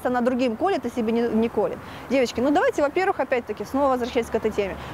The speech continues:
учитывать реальный возраст человека. Это раз. Вы не знаете, сколько лет Наталья Алексеевна Чуйко. Я уверена, что она, э, старше вашей мамы. Большинство из вас смотрящих. Это только, наверное, у нас такой стереотип, что если косметолог,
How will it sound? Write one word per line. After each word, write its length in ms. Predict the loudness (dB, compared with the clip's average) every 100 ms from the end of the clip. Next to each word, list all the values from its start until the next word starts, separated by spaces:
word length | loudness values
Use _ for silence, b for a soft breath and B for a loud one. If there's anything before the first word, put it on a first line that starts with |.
| B
учитывать 380 | 2 4 4 4
реальный 320 | 4 2 0
возраст 340 | 0 0 -2 0
человека. 400 | 2 0 -2 -8 -8 -2
Это 180 | 2 2
раз. 140 | 2 2
Вы 120 | 4
не 80 | 6
знаете, 300 | 4 4 2
сколько 280 | 0 0 0
лет 180 | 0 2
Наталья 280 | 2 2 2
Алексеевна 280 | 2 0
Чуйко. 320 | 2 2 4 4
Я 120 | 4
уверена, 360 | 2 2 2
что 180 | 0 0
она, 260 | 2 0 -2 B B B B
э, 180 | 2 2
старше 520 | 0 0 0 0 2
вашей 380 | 2 2 0 2
мамы. 380 | 2 2 0 -6 -14 -18 -18 -4
Большинство 480 | -2 0 0 0 2
из 140 | 2 2
вас 160 | 0 0
смотрящих. 560 | -2 -2 -4 -6 -10 0
Это 240 | 2 2 2
только, 340 | 4 4 2
наверное, 380 | 2 2 2 2
у 80 | 4
нас 240 | 2 0 -4
такой 220 | -4 -4
стереотип, 680 | -2 0 0 0 0 0 0
что 260 | 0 0
если 680 | 2 2 0 0 0 2 2 -2 B B B
косметолог, 720 | 0 2 2 2 2 4 2